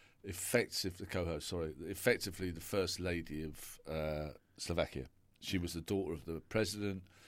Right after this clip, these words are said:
He got remarried. His second wife didn't wanna do all the f-, you know, functionary stuff or the ambassadorial stuff. So she was brilliant. I went to, she invited me to a wedding, um,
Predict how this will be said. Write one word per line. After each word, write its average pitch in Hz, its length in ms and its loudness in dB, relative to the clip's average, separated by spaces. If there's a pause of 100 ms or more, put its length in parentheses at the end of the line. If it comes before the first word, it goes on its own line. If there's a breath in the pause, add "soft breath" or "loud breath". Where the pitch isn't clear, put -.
(380 loud breath)
He 95 200 2
got 82 200 -2 (100)
remarried. 87 600 0 (560)
His 87 320 -2 (120)
second 87 300 0
wife 80 160 2
didn't 85 200 -2
wanna 78 180 -2
do 80 160 -2
all 78 80 -2
the 78 100 -2
f-, - 320 -12
you 90 100 -6
know, 76 160 -6
functionary - 560 -6
stuff - 360 -4
or 71 80 -6
the 73 140 -2 (600 loud breath)
ambassadorial 90 840 2
stuff. - 560 -2
So 92 220 4
she 123 260 8
was 95 180 2
brilliant. 82 680 -2
I 92 40 -2
went 104 240 4
to, 92 260 0
she - 140 -4
invited 95 260 0
me 87 80 0
to - 160 -6
a 87 40 0
wedding, 80 400 -2 (200)
um, 82 280 -4